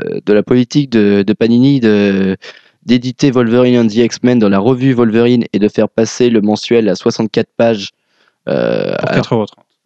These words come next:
Speaker 1: pour quatre euros trente. Alors, du coup, ça, ça fait une augmentation de trente centimes pour
Speaker 2: Pour
Speaker 1: une
Speaker 2: une
Speaker 1: série
Speaker 2: nouvelle
Speaker 1: de
Speaker 2: série.
Speaker 1: plus. Alors, certes, ça fait acheter une revue, euh,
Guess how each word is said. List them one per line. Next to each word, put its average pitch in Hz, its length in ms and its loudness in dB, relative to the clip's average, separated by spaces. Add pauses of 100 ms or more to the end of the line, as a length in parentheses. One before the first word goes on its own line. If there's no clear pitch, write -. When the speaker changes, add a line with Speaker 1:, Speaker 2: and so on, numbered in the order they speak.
(120)
Speaker 1:
pour 101 120 -2
quatre - 240 -2
euros 104 180 2
trente. - 420 -4 (320)
Alors, 92 320 0 (120)
du - 120 -14
coup, 117 140 -2
ça, 101 360 -2
ça 101 200 -4
fait - 120 -4
une 113 80 2
augmentation 120 680 0
de 101 520 2
trente 131 200 -4
centimes 120 540 0 (420)
pour 110 100 0
Speaker 2:
Pour - 20 4
Speaker 1:
une 120 60 2
Speaker 2:
une 123 60 0
Speaker 1:
série 117 140 0
Speaker 2:
nouvelle 104 40 -2
Speaker 1:
de 107 60 -16
Speaker 2:
série. - 140 -2
Speaker 1:
plus. - 280 -4 (840)
Alors, - 260 0 (340)
certes, - 580 -4
ça - 200 -6
fait - 180 -4 (380)
acheter 113 300 0
une 127 100 2
revue, 120 500 2
euh, 95 800 0